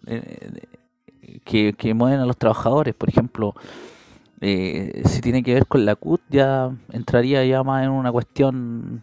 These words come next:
política, porque la cut lo mueve el part-, el P C, pero los trabajadores en sí no, no son comunistas. El que diga que los trabajadores son comunistas está totalmente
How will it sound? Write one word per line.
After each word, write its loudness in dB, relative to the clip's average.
política, 4
porque -4
la 0
cut -4
lo -2
mueve 0
el -8
part-, 0
el -4
P 4
C, 2
pero 2
los 4
trabajadores 2
en -4
sí -8
no, -2
no -4
son 0
comunistas. 0
El -4
que 4
diga 2
que -4
los -8
trabajadores -6
son -8
comunistas -6
está -6
totalmente -10